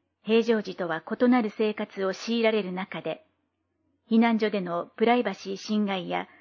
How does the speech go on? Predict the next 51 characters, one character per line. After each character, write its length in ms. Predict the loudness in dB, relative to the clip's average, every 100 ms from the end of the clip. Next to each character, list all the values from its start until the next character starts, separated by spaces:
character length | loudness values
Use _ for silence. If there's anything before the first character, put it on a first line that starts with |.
| -20 _
犯 220 | 4 6
罪 200 | 6 2
行 220 | 4 6
為 140 | 6 2
等 240 | 0 0
が 120 | -2
発 240 | -6 -8 -10
生 160 | -12 -10
し、 320 | -12 -14 -14 _ _ _ _ _ _ _ _ -2
女 120 | 0
性 260 | 6 6
や 140 | 6 2
高 240 | 6 8
齢 200 | 8 4
者 180 | 2 -4
等 240 | 0 0
へ 120 | 0 -2
の 280 | -4 -4 -8
配 260 | -2 2 2
慮 140 | 2
等 260 | 0 -2 -2
が 240 | -4 -8 _
課 140 | -2
題 200 | 0 0
と 120 | 0 -4
な 100 | -4
り 100 | -6
ま 100 | -10
し 120 | -12
た。 160 | -12 -14 _ _ _ _ _ _ _ _ _ _ _ _ _ _
被 100 | -6
災 260 | -2 -2 -2
地 180 | -4
や 200 | -2 -2 -8 _ _ 4
避 120 | 8
難 200 | 8 6
さ 160 | 2 -2
れ 100 | -2
た 140 | -4
方 240 | -4 0
々 240 | 0 0 -4
に 140 | -4
対 200 | -4 -6
す 160 | -6 -8
る 220 | -8 -10 _ _ _ _ _ _ _
風 240 | 2 4 6
評 220 | 6 6
に 140 | 6
基 20 | 0
づ 360 | 0 -4 -6
く 300 | -6 -6 -6